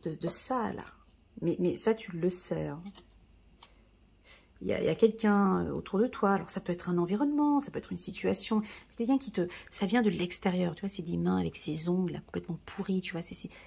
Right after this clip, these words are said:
tac, ça te prend la tête. Ça te prend la tête. Il y a quelqu'un qui te prend la tête. Ou une situation qui te prend la tête. Ça vient d'extérieur. Ça peut venir même de plusieurs personnes. Je sais pas, ben, bref. Et toi, tu vas crier, tu vas hurler.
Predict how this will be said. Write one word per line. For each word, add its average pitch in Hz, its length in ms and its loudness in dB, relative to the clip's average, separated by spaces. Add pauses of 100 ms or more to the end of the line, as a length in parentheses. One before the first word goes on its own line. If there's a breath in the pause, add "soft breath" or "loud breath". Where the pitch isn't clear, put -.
tac, - 140 -6
ça 185 100 -6
te - 80 -20
prend - 160 2
la 185 120 4
tête. 208 500 0 (100)
Ça - 140 -10
te - 100 -6
prend - 280 2
la 180 100 4
tête. - 420 -4 (200 loud breath)
Il 202 160 6
y 185 100 6
a 170 80 4
quelqu'un 180 380 0
qui 196 120 -10
te 180 120 -2
prend 202 280 0
la 175 140 2
tête. - 400 -6 (400 loud breath)
Ou 214 140 12
une 208 80 12
situation 208 540 8
qui - 100 -10
te - 80 -4
prend 233 240 2
la 247 100 4
tête. 240 220 0
Ça 220 100 0
vient 208 140 2
d'extérieur. 220 520 2
Ça 220 140 -2
peut 247 160 0
venir 233 300 6
même 220 160 6
de 208 60 2
plusieurs 226 420 2
personnes. 220 440 4
Je 170 100 0
sais - 60 -6
pas, - 160 0
ben, - 320 -6 (140)
bref. - 300 -8 (2250 soft breath)
Et 196 80 4
toi, 269 120 4
tu - 120 0
vas 175 80 2
crier, 233 540 2
tu - 160 -4
vas - 180 2
hurler. 208 420 6